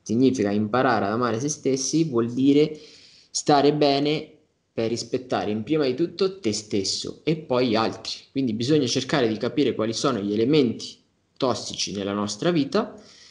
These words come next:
cercare di eliminarli, invece cercare di capire quali sono quei valori positivi che cerchi-, e dobbiamo comunque in qualche modo cercare di coltivarli e portarli avanti. Poi, per finire, sicuramente è sapersi ascoltare.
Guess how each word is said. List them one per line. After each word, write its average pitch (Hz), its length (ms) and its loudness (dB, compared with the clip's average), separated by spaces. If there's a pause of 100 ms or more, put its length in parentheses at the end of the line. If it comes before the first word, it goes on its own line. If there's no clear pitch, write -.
(640)
cercare 117 520 2
di 117 120 4
eliminarli, 147 760 2
invece 131 300 0
cercare 120 360 0
di 117 80 0
capire 120 320 2
quali 113 220 0
sono 120 380 0
quei 117 160 0
valori 123 420 2
positivi 131 580 -2
che 120 140 -4
cerchi-, - 500 -4
e 123 140 0
dobbiamo 131 360 2
comunque 120 300 -4
in 104 60 -8
qualche 123 240 -4
modo 135 180 0
cercare 123 520 -4
di 113 180 0
coltivarli 113 760 0
e 131 60 0
portarli - 460 -4
avanti. 104 460 0 (1500)
Poi, 151 260 6 (760)
per 131 140 4
finire, 190 520 4
sicuramente 147 720 4
è 117 320 2
sapersi 123 960 -2
ascoltare. 101 1000 -4